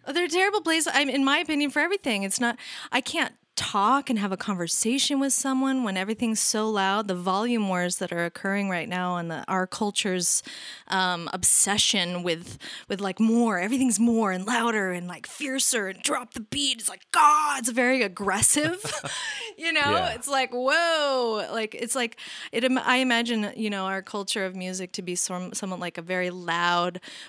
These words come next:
Speaker 1: boisterous, like, New York family where everyone's sort of talking over each other, you know, and no one's really listening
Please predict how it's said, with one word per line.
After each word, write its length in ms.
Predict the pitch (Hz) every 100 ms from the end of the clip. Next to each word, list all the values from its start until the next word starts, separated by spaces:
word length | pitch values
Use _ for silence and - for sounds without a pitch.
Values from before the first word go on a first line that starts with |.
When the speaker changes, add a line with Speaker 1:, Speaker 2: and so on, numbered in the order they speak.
| -
Speaker 1:
boisterous, 840 | 190 185 185 - 185 180 170 -
like, 200 | 165 -
New 140 | 196 196
York 400 | 190 190 180 175
family 600 | - 165 147 165 143 147 -
where 140 | 208
everyone's 440 | 226 226 226 214 -
sort 220 | - 202
of 140 | 208
talking 540 | - - 233 233 240 220
over 360 | 220 226 208 190
each 220 | 196 -
other, 280 | 170 123 127
you 180 | - 196
know, 200 | 180 190
and 80 | 220
no 80 |
one's 200 | 247 262
really 200 | 247 254 226
listening 680 | 220 349 - 247 190 180